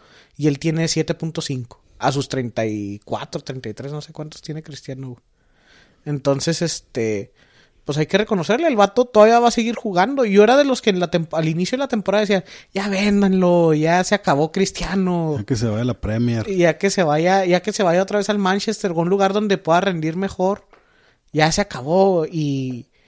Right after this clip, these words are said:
Speaker 1: y tómala, güey, que en octubre, noviembre agarró una racha que no ha parado. Y el vato llevaba un gol como en, iban como doce juegos de la Liga Española y llevaba un gol. Ahorita ya es el segundo goleador, güey.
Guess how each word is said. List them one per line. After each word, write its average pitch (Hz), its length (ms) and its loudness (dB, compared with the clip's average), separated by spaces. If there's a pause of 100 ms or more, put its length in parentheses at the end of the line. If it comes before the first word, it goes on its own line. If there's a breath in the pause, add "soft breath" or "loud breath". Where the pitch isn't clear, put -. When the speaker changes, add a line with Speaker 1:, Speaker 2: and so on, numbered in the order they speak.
(360 soft breath)
Speaker 1:
y 139 100 -6
tómala, 277 400 0
güey, 214 220 2
que 175 100 2
en 156 220 0
octubre, 254 580 0
noviembre 240 520 2
agarró 196 580 0
una 208 240 -2
racha 226 400 -2
que 170 120 -2
no 165 120 -2
ha 165 80 -12
parado. 240 440 -2 (480 soft breath)
Y 170 140 2
el 160 100 4
vato 156 200 4
llevaba 196 480 4
un 208 200 2
gol 202 300 4
como 143 600 -2
en, 151 380 -8 (140)
iban 202 260 0
como 208 220 0
doce 185 240 0
juegos 220 380 -2
de 226 80 -4
la 185 100 -2
Liga 175 180 -4
Española 185 440 -8
y 208 40 -2
llevaba 170 200 0
un 190 140 -4
gol. 226 200 -2 (540 soft breath)
Ahorita 156 360 2
ya 175 100 8
es 151 60 0
el 190 120 0
segundo 156 340 -2
goleador, 135 440 -2
güey. - 100 -20